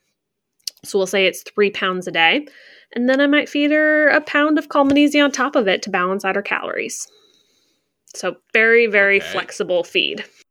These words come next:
Speaker 2: Yes. <laughs> Now, now, d-, d-, let's jump to Essential K since you just brought it up. What, what, what is that ideal feed for?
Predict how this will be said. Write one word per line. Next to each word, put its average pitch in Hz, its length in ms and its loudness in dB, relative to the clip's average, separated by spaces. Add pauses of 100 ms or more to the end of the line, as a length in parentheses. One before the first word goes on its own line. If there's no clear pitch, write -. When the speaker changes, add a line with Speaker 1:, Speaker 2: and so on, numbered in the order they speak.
(580)
Speaker 2:
Yes. - 520 -10
<laughs> 247 340 -8
Now, 160 500 -6 (240)
now, 175 400 0
d-, 170 220 -6
d-, 135 180 -20 (400)
let's 156 220 -8
jump 165 220 -2
to 156 140 -4
Essential 143 400 -4
K 185 220 -4
since 107 220 -10
you 110 60 -10
just 104 240 -10
brought 98 180 -4
it 104 80 -8
up. 80 180 -8
What, 107 180 -8
what, 113 280 -10
what 127 180 -6
is 113 140 -8
that 104 240 0
ideal 87 540 -8 (100)
feed 82 320 -18
for? 57 320 -16